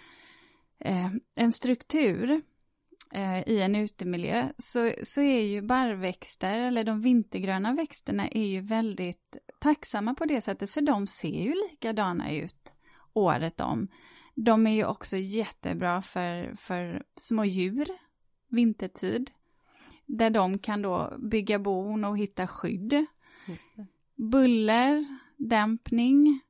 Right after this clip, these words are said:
Speaker 1: ehm, vindskydd, eh, är ju också jättebra. Och de tar ju faktiskt upp partiklar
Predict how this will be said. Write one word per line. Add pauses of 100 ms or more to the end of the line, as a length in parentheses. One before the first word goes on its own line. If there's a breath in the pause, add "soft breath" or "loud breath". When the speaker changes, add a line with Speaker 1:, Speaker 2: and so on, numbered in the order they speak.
(140)
Speaker 1:
ehm,
vindskydd, (960)
eh, (100)
är
ju
också
jättebra. (420 loud breath)
Och (440)
de
tar
ju
faktiskt
upp
partiklar